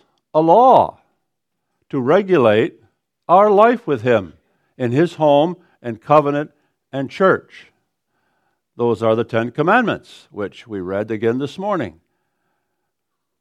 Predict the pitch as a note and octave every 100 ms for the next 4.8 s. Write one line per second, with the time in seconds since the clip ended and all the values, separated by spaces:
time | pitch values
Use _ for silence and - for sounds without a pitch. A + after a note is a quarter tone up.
0 | _ B2+ G#2+ D#3+ - E3 - _ _ _
1 | _ _ A#2+ B2+ B2+ B2 B2+ C#3 C3+ C3
2 | E3 - F3 D3 - _ G#2 C#3 C#3+ F3+
3 | A3+ G#3 E2 - _ _ _ _ - A2+
4 | C3+ C3+ D#3+ F#3 B3 F3 D#2